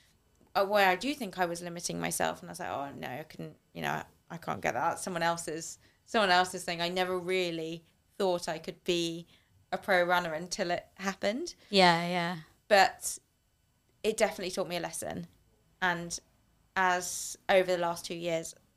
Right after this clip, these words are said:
Speaker 1: it's something I've worked on, you know, not having, I still have imposter syndrome all the time going into races, but I'm working on that
Speaker 2: Mm-hmm.
Speaker 1: and trying to feel a bit more like, "Actually, no, I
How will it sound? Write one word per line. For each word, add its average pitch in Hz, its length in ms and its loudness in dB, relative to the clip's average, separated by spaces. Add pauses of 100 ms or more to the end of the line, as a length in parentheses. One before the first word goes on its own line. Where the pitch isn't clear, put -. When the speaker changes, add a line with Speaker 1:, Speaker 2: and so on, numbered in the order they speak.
(400)
Speaker 1:
it's 254 140 0
something 294 260 -2
I've 208 280 0
worked 196 320 0
on, 127 280 -8
you 180 100 -6
know, 175 100 -2
not 196 260 2
having, 190 400 -4 (560)
I 240 80 4
still 277 200 0
have 214 120 -2
imposter 170 460 -8
syndrome 170 400 -2
all 233 140 0
the 170 60 -6
time 160 300 -2
going 127 220 -8
into 151 160 -10
races, - 460 -2 (340)
but 196 260 6 (160)
I'm 196 280 0
working 180 360 -2
on 160 200 -12
that 156 280 -6
Speaker 2:
Mm-hmm. 214 120 2
Speaker 1:
and 196 420 0
trying 180 200 -2
to - 100 -8
feel 180 200 0
a 180 40 -4
bit 269 200 -4
more 226 220 -2
like, 208 320 2 (520)
"Actually, 269 220 -2
no, 262 140 2
I 247 160 4